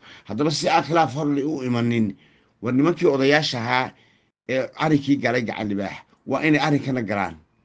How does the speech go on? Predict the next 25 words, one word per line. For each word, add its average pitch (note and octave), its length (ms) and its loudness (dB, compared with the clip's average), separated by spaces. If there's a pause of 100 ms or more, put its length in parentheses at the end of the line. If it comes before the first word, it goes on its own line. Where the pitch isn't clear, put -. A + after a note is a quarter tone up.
Waa B2 180 -8
inay C#3 160 2
arrinka C3+ 320 -2
galaan. A#2+ 400 0 (320)
Haddii A2+ 340 0
ay D3 200 2
arrinkan C#3 400 0
geli D3 200 4
waayaan G#2+ 540 0 (460)
oo B2+ 200 -2
wax G#2+ 160 -8
ka D3 140 -8
qaban B2+ 320 2
waayaanna, F#2+ 480 -2 (340)
waxaan A2 280 -6
ku C3 80 -14
farayaa A#2+ 380 2
fariin B2 380 -4
madaxweynaha G#2 560 -2 (420)
inuu C#3+ 200 4
completely B2+ 840 0 (520)
tanaasulkii C#3 680 0
oo C3 140 2
dhan C3 200 0
laalaabo G#2+ 680 -2